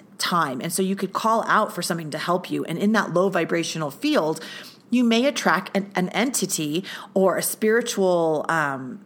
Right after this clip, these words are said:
kind of, like, energy that sucks out your power for the rest of your life.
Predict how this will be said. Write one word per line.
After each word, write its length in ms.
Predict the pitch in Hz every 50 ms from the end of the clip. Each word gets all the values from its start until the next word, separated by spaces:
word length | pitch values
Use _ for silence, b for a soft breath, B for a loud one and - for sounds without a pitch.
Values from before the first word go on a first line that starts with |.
| - - -
kind 220 | - - 226 226
of, 160 | 254 202 170
like, 260 | 180 170 160 143 - - - - - - - - - _ - -
energy 560 | - 196 226 262 285 214 - - 175 160 160
that 260 | 147 160 165 - -
sucks 420 | - - - 220 220 254 254 - - -
out 300 | 170 180 - - - -
your 120 | 175 170
power 720 | 165 - - - - - 147 160 180 170 156 147 131 - -
for 100 | - 190
the 120 | 170 170 160
rest 320 | 147 165 160 156 - -
of 80 | 147 -
your 140 | - 156
life. 420 | 147 156 147 143 131 - - -